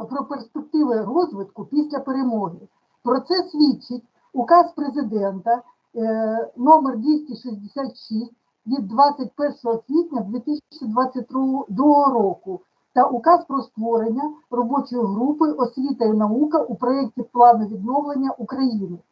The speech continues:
Причому у цьому, е, проєкті плану відновлення України робоча група "Освіта і наука", е, професійну освіту розглядає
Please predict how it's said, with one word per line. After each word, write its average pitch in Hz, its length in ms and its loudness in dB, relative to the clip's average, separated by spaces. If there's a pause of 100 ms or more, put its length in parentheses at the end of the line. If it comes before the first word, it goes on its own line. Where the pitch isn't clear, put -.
(680)
Причому 302 460 2
у 262 300 0
цьому, 294 560 0 (220)
е, 226 180 4
проєкті 226 540 2
плану 294 400 4
відновлення 233 580 -2
України 214 600 -2
робоча 269 400 0
група 220 360 -4
"Освіта 262 540 -2
і 233 60 2
наука", 220 560 0 (540)
е, 220 300 4 (140)
професійну 294 680 4
освіту 302 540 2
розглядає 214 580 2